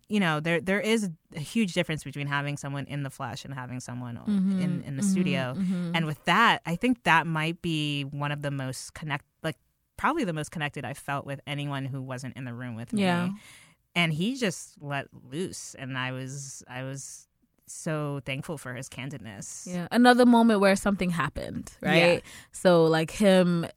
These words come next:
Speaker 2: talking to you and it being so transparent about, you know, I think he mentioned that his daughter just went through something
Speaker 1: She was having
Speaker 2: medically.
Speaker 1: some sort of health
Speaker 2: Yeah,
Speaker 1: issues.
Speaker 2: had a health issue. And, like,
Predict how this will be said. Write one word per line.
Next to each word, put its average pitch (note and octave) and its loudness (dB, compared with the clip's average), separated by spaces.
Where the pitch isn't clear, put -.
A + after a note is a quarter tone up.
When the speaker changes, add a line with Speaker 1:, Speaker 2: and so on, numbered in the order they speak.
Speaker 2:
talking G3 6
to - -2
you F3 6
and E3 4
it E3+ 2
being D#3+ 2
so F3 8
transparent G3+ 2
about, D#3+ 2
you F#3+ 2
know, F#3 6
I E3 4
think F3 2
he F#3 6
mentioned D#3+ 2
that D#3 2
his D#3+ 0
daughter A3 8
just G3+ 2
went G3 4
through F#3+ 8
something F#3 4
Speaker 1:
She F3 6
was F3+ 8
having F3+ 6
Speaker 2:
medically. F3 6
Speaker 1:
some E3 -2
sort D3 -8
of C#3 -10
health C3 -10
Speaker 2:
Yeah, G#3 10
Speaker 1:
issues. F#3 6
Speaker 2:
had F#3+ 8
a - 6
health F3+ 4
issue. F3+ 4
And, F3+ 2
like, F3+ 2